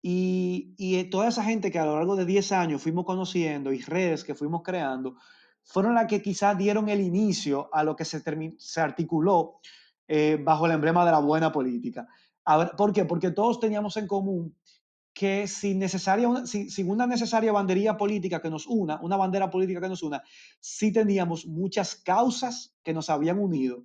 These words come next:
a través de los últimos años. Y así nació un, un primer grupo de voluntarios, completamente voluntarios, que en su tiempo libre, y ustedes saben lo que es eso como Shapers,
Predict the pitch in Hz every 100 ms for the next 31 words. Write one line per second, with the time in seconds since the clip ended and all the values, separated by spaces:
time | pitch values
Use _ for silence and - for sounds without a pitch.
0 | - 131 139 135 147 147 139 135 135 127
1 | 190 185 151 - _ _ - _ - 170
2 | 175 208 233 214 220 214 214 208 196 180
3 | 214 190 208 202 190 220 208 160 160 _
4 | _ _ 156 156 156 151 190 214 147 156
5 | - - 147 143 175 175 180 170 156 151
6 | 202 208 170 151 151 147 147 165 185 202
7 | 196 160 185 _ - 170 165 185 185 185
8 | 233 196 165 160 175 185 175 151 147 -
9 | 208 175 156